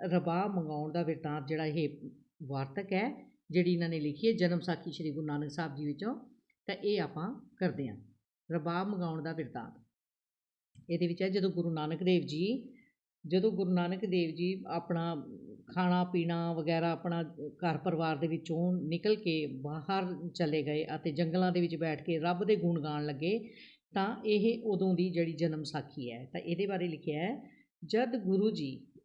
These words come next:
ਇਸੇ ਪ੍ਰਕਾਰ ਜੰਗਲ ਵਿੱਚ ਬੈਠੇ ਕਰਤਾਰ ਦੇ ਗੁਣ ਗਾਉਣ ਲੱਗੇ," ਕਰਤਾਰ ਦੇ ਮਤਲਬ ਰੱਬ ਦੇ ਗੁਣ ਗਾਉਣ ਲੱਗ ਗਏ, ਰੱਬ ਦੀ ਭਗਤੀ ਕਰਦੇ ਸਨ, ਤਾਂ ਬਹੁਤ ਸਾਰੇ ਲੋਕ ਜੋ ਹਿੰਦੂ ਅਤੇ ਮੁਸਲਮਾਨ ਸੀ, ਮੁਸ-,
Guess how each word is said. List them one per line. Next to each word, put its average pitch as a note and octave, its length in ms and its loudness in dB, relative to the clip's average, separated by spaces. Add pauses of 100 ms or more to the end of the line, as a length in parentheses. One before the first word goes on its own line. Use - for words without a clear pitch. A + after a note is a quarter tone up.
ਇਸੇ A3 340 2
ਪ੍ਰਕਾਰ F3+ 460 0
ਜੰਗਲ F#3 480 2
ਵਿੱਚ G#3 180 0
ਬੈਠੇ D#3 340 -2
ਕਰਤਾਰ F#3+ 560 0
ਦੇ G3+ 180 2
ਗੁਣ E3 260 2
ਗਾਉਣ C3+ 180 -2
ਲੱਗੇ," C3 200 -8
ਕਰਤਾਰ D3+ 400 -4
ਦੇ D#3 120 -2
ਮਤਲਬ F3+ 340 -2
ਰੱਬ F#3+ 320 2
ਦੇ A#3+ 120 6
ਗੁਣ F#3+ 260 2
ਗਾਉਣ D3+ 220 0
ਲੱਗ C3+ 140 0
ਗਏ, A#2 260 -10 (400)
ਰੱਬ F#3+ 300 4
ਦੀ A#3 120 0
ਭਗਤੀ F#3+ 360 0
ਕਰਦੇ D#3 320 0
ਸਨ, E3 240 -4
ਤਾਂ G#3 140 -4
ਬਹੁਤ G#3 520 -2
ਸਾਰੇ E3+ 260 0
ਲੋਕ D#3 360 -4
ਜੋ F#3 480 -2 (460)
ਹਿੰਦੂ G3+ 480 0
ਅਤੇ G3+ 160 -2
ਮੁਸਲਮਾਨ E3 600 0
ਸੀ, C#3+ 460 -2 (240)
ਮੁਸ-, G3+ 300 -4